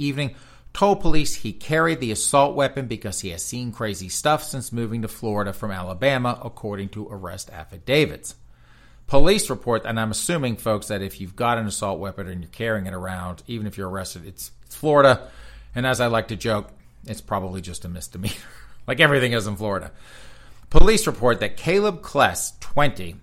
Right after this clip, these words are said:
was in, look at this, look at this dope. Got moron written all over him,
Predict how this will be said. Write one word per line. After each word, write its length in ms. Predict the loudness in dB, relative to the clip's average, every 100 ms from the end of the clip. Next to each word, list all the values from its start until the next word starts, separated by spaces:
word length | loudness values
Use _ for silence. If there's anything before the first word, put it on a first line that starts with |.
| -12
was 200 | -10 -8
in, 100 | -6
look 160 | -4 -4
at 100 | -4
this, 160 | -6 -8 -12 -12 -10 -10 -10
look 120 | -10 -8
at 60 |
this 60 | -8
dope. 360 | -2 0 2 12 12 12 12 12 8 -6 -8 -12 -14 -16 -18 -20 -20 -20 -20 -18 -18 -20 -20 -14 -14 -12 -8 -8 -8 -10 -12 -14
Got 160 | -12 -8
moron 440 | -4 2 4 4
written 200 | 0 -4
all 360 | 0 6 6 8
over 300 | 8 6 2
him, 300 | 0 -6